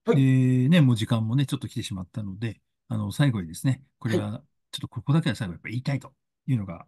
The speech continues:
Speaker 1: お。
Speaker 2: あろうかと思いますので、そこを言っていただいて、ちょっとこの番組をバシッといい感じで締めていきたいと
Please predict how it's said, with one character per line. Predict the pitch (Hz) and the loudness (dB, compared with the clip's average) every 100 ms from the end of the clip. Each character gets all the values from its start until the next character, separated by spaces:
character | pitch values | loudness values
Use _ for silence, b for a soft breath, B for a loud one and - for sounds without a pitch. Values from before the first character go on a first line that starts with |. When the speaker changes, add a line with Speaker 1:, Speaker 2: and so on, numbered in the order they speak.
| - | -2
Speaker 1:
お。 | 156 - _ | -2 -4 _
Speaker 2:
あ | 143 | 0
ろ | |
う | 127 | 0
か | |
と | - | -2
思 | - 120 | -6 -2
い | |
ま | 123 | -2
す | 127 | -2
の | 92 | -6
で、 | |
そ | - | -6
こ | 120 | -10
を | 101 - _ _ _ _ | -10 -12 _ _ _ _
言 | - | -12
っ | |
て | - | -6
い | 113 | -2
た | 156 | 0
だ | 170 | 0
い | |
て、 | 170 214 - | -2 -8 -10
ち | - | -10
ょ | |
っ | 92 | -10
と | |
こ | 98 | -8
の | 87 | -10
番 | 98 | -8
組 | 104 | -8
を | 107 | -10
バ | - | -10
シ | 95 127 | -10 -10
ッ | |
と | - 76 _ _ _ _ _ | -12 -16 _ _ _ _ _
い | - | -2
い | |
感 | 139 190 | -2 -4
じ | - | -8
で | - | -14
締 | - 101 | -16 -14
め | 98 | -14
て | - - | -16 -16
い | 175 | -16
き | |
た | - | -12
い | - | -14
と | - | -16